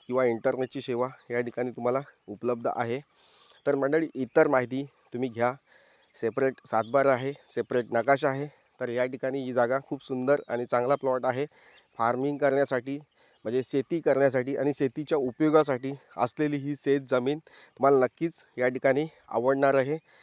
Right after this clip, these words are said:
नक्कीच प्लॉट व्हिजिट बुक करा आणि ही जागा विकत घ्या. लवकरात लवकर या जागेला भेट द्या आणि ही जागा विकत घेऊन या जागेचे मालक व्हा. नक्कीच मंडळी,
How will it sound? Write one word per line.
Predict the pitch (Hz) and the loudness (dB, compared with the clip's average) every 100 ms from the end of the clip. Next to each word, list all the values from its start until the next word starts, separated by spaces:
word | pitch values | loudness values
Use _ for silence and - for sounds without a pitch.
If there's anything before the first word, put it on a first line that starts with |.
| - _ 107 | -20 _ -6
नक्कीच | - 156 147 - | -4 -4 -4 -8
प्लॉट | 135 - 131 139 - | -10 2 4 4 -2
व्हिजिट | 123 117 131 139 | -10 -6 -4 -6
बुक | 117 143 - | -6 -8 0
करा | 131 131 143 - _ _ _ | 2 2 -2 -10 _ _ _
आणि | 107 120 | -4 -4
ही | 127 131 | -4 -4
जागा | 123 123 139 - _ _ _ | -2 0 -2 -4 _ _ _
विकत | 107 110 147 | -10 0 2
घ्या. | 139 127 135 - _ _ | 2 0 -4 -10 _ _
लवकरात | 107 113 151 147 139 | -6 -2 0 0 -2
लवकर | 135 143 | -2 -2
या | 135 127 | 0 0
जागेला | 123 127 | -2 -2
भेट | 117 113 131 | -4 -4 -2
द्या | 123 123 _ _ _ _ | -2 -2 _ _ _ _
आणि | 113 123 | -4 -4
ही | 127 | -2
जागा | 123 120 139 - - | -2 -2 -2 -6 -14
विकत | 110 139 | -6 -4
घेऊन | 127 127 131 | -2 -2 -2
या | 117 | -2
जागेचे | 113 110 123 143 | -2 -2 -4 -6
मालक | 127 104 120 127 | -6 -4 -4 -4
व्हा. | 131 143 _ _ _ - | -6 -8 _ _ _ -8
नक्कीच | 117 117 160 143 | -8 -4 -6 -2
मंडळी, | 143 139 139 | 0 2 0